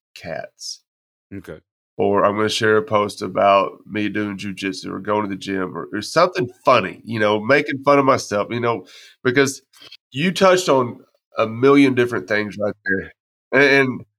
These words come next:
Speaker 1: one thing that you, I heard you repeat more than once was manipulation.
Speaker 2: Mm.
Speaker 1: And I, I, I don't think that people understand that we are being manipulated by church,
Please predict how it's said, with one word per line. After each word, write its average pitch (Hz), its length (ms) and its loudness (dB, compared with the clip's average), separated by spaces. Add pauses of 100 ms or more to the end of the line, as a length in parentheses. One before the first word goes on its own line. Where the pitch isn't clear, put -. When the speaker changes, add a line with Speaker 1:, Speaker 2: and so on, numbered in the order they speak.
(120)
Speaker 1:
one 139 640 2
thing 156 300 2
that 131 180 0
you, 120 240 -4 (260)
I 120 140 4
heard 139 220 4
you 131 60 -2
repeat 117 580 -4 (540)
more 117 240 2
than 135 220 2
once 139 720 0 (400)
was 117 200 -6
manipulation. 110 960 -2 (300)
Speaker 2:
Mm. 107 440 -12 (240)
Speaker 1:
And 117 140 4
I, 120 80 6 (160)
I, 120 60 4 (140)
I 123 40 4
don't 139 320 2
think 147 220 2
that 135 160 0
people 135 300 0
understand 110 1200 -2 (560)
that 110 320 4 (100)
we 117 160 0
are 113 80 2
being 110 440 -4
manipulated 107 960 -2
by 101 560 2 (800)
church, 120 720 0